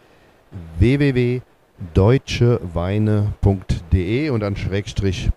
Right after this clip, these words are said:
Prowein, wie man's spricht. So, jetzt sind wir eigentlich am Ende unseres Podcasts angelangt und da läuft mir doch glatt Arno Stegoweit über den Weg. So viel zum Thema Branchentreff hier auf der Prowein. Arno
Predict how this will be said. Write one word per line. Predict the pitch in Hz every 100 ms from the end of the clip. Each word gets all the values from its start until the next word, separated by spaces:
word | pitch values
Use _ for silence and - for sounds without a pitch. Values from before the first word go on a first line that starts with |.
| -
Prowein, | 90 98 113 104 95 82 76 - - - - 90
wie |
man's | 92 85
spricht. | - - 80 - - - - - - - -
So, | 135 156 147 101 92
jetzt | 98
sind | 127
wir | 123
eigentlich | 131 160 143
am |
Ende | 127 170 151
unseres | 123 123 117
Podcasts | 143 - 143 131 -
angelangt | 117 175 185 180 180 _ 185
und | 165
da | 151
läuft | 143 170 190 175
mir |
doch | 151 -
glatt | 139 147 - - - -
Arno | 120 135 135 131
Stegoweit | - 127 127 123 104 98 98
über | 104
den | 101 101
Weg. | 110
So | 120
viel | 113 120
zum | 113
Thema | 120 117
Branchentreff | 107 107 123 131 107 101
hier | - 104
auf | -
der | 101
Prowein. | 95 101 104 120 -
Arno | 110 135 165